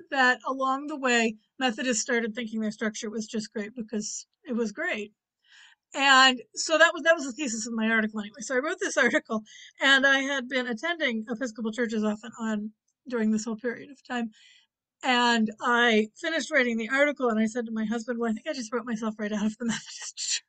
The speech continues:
Church." Um, th-, there were a lot of other factors around that, uh, but it, but it was, in fact, uh, part of what was going on. Then, as I said, now I've been Episcopalian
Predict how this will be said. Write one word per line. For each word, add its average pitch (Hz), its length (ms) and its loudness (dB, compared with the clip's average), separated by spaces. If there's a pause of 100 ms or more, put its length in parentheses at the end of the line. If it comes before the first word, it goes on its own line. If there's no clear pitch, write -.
Church." - 720 -2 (260)
Um, 262 240 2 (460)
th-, 359 100 2 (300)
there 381 200 6
were 392 180 8
a 349 60 6
lot 349 240 4
of 311 160 -4
other 311 220 6
factors 277 500 -2
around 233 360 -2
that, 311 240 0 (100)
uh, 254 80 -4 (160)
but 254 140 0
it, 240 180 2
but 254 140 0
it 226 120 -2
was, 240 440 2
in 240 160 -12
fact, 226 340 -4 (200)
uh, 226 160 -8 (480)
part 269 180 0
of 226 100 -2
what 240 120 -4
was 247 140 -4
going 220 320 0
on. 214 220 2 (340)
Then, 359 180 4
as 311 100 0
I 254 100 4
said, 262 120 -2
now 302 180 2
I've 277 180 2
been 269 200 -4
Episcopalian 233 1000 -6